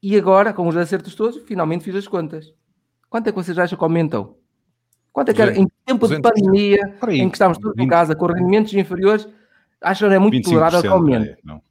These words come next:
Speaker 2: Não, não, mas espera aí, atenção, o facto de estares em casa, aumentas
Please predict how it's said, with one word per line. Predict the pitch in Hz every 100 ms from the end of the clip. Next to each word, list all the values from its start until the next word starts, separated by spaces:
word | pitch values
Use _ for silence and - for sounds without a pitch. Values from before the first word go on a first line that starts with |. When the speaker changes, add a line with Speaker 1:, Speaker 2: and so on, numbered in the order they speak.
| _ _ 135
Speaker 2:
Não, | 151
não, | 143
mas | 127 120
espera | - 147
aí, | 135 107
atenção, | 98 123 - 101
o | 101
facto | - 113 -
de | -
estares | - 113
em | 127
casa, | 113 113 120 151 170 -
aumentas | 113 110 131 120 - 95 87